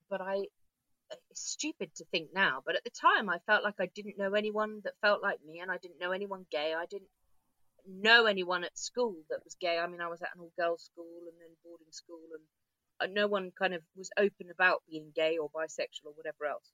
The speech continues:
Um, and when I went to drama school, it was amazing. It was just like,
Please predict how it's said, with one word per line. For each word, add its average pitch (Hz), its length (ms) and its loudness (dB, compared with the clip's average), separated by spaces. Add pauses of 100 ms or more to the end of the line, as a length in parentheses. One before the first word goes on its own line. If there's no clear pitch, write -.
(100)
Um, 185 240 -2 (600)
and 254 100 2
when 285 80 8
I 277 80 10
went 269 180 8
to - 60 -12
drama 254 320 8
school, 190 460 2
it 220 120 6
was 208 140 2
amazing. 214 540 2
It - 80 -6
was 185 100 -10
just 202 240 -4
like, 180 240 2